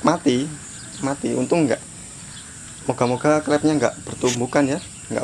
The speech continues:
bengkok. Jadi kita analisa dulu.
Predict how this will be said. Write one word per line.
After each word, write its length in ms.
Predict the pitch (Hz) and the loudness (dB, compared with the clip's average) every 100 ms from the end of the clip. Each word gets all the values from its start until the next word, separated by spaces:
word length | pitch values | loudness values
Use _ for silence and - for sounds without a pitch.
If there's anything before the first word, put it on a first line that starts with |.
| - | 0
bengkok. 400 | 110 101 127 - - - - - - - - - - - - | 0 2 0 0 -14 -16 -16 -16 -16 -16 -16 -16 -14 -14 -8
Jadi 560 | 110 - 117 117 117 113 | -8 -4 -2 0 -2 -4
kita 400 | 110 117 110 - - - - - | -4 -2 -2 -4 -12 -16 -14 -4
analisa 480 | 117 113 117 - | -2 0 0 0
dulu. 320 | 117 113 107 | 0 0 -4